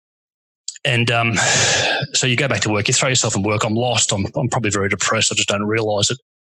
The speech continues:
But I've always got these people in my ear throughout this time just telling me to stop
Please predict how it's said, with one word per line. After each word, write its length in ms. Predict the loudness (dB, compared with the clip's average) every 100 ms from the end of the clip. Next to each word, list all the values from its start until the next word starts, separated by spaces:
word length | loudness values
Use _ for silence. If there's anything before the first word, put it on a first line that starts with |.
| _ _ _ _ -2
But 140 | -2 -2 _ _ _ -6
I've 80 | -2
always 240 | 2 2
got 160 | 2 0
these 220 | 0 0
people 380 | 0 0 0 0
in 100 | 0
my 260 | 0 0 2
ear 420 | 2 2 2 0 -4 -6 -8 -8 -2
throughout 280 | 0 0 0
this 120 | 0
time 280 | 0 0 0
just 160 | 0
telling 240 | 0 0 0
me 60 |
to 80 | 2
stop 300 | 2 0 -2